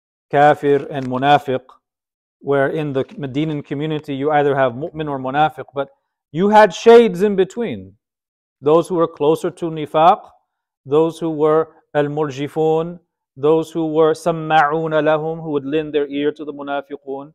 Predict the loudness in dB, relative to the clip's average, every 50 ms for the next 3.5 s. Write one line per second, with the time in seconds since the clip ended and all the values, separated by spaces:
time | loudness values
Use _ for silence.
0 | _ _ _ _ _ _ _ _ 0 0 0 0 -2 -2 0 0 0 0 0 0
1 | -2 -4 -4 -4 -8 -6 -2 2 2 4 4 4 2 2 -2 -4 -4 -4 -4 -4
2 | -6 -12 -6 -4 -4 -4 -4 -6 -8 -8 -8 -8 _ -20 -20 _ -16 -14 -12 -12
3 | -12 -8 -6 -6 -6 -4 -4 -4 -6 -6